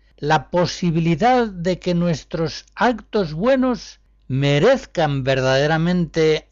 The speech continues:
acrecentamiento de gracia y de gloria. Es algo que, lejos de disminuir la gloria de la redención,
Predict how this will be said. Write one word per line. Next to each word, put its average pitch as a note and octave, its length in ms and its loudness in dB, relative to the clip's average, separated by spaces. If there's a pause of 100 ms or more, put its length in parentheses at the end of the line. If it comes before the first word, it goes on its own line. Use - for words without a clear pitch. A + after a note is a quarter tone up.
acrecentamiento C#3+ 1600 -4
de B2+ 180 -2
gracia D3+ 720 -2
y E3+ 160 -2
de D#3+ 140 0
gloria. D#3 520 -2 (1500)
Es B2+ 220 -4
algo E3+ 440 0
que, D#3+ 360 -2 (120)
lejos C#3+ 720 -2
de B2+ 460 -4
disminuir C3+ 1120 -2 (160)
la A#2+ 600 -2
gloria F3 520 2
de E3 80 4
la D3+ 140 2
redención, C#3+ 920 -2